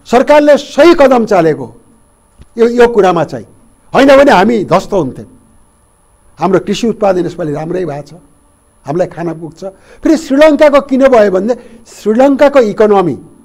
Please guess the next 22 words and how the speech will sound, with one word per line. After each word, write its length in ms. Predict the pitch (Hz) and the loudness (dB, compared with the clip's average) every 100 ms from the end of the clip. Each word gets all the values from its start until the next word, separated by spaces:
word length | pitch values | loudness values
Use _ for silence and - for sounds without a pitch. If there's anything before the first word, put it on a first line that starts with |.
| _ _ _ - | _ _ _ -12
श्रीलङ्काको 640 | - - 277 269 262 240 | 0 2 4 2 2 2
विकास 600 | 165 165 190 175 143 - _ _ - 302 | 0 -2 0 -2 -4 -12 _ _ -4 -4
totally 400 | 311 302 277 254 | 0 2 2 2
चाहिँ 260 | 247 247 247 - - | 0 -2 -6 -20 -10
विदेशी 520 | 165 214 233 226 208 | -4 -2 -2 -2 -4
ऋणमा 160 | 190 170 | -2 -2
आधारित 380 | 160 147 139 123 - | -2 -4 -4 -10 -18
थियो। 80 | 120 - - _ _ _ _ _ - | -20 -20 -20 _ _ _ _ _ -10
हाम्रो 240 | 208 247 | -4 -4
विदेशी 380 | 190 190 190 196 | -4 -6 -6 -6
ऋण 140 | 170 | -6
एकदमै 320 | 185 185 220 | -8 -8 -10
कम 220 | 196 151 131 | -10 -12 -16
छ, 180 | - _ _ _ - | -20 _ _ _ -12
हामीमा 260 | 139 247 320 | -2 2 4
अनु-, 380 | 262 254 269 220 | 2 2 -2 -2
अनुदान 420 | 254 269 277 240 | 0 2 2 0
छ, 120 | - - - - - _ _ _ _ _ _ _ _ _ _ - | -8 -18 -20 -20 -20 _ _ _ _ _ _ _ _ _ _ -6
अनुदानमा 720 | 208 285 294 285 247 220 185 | 0 4 4 4 2 -4 -4
हामी 120 | 156 151 | -6 -6
पाएका 320 | 147 135 127 | -8 -10 -12
छौँ 200 | - | -18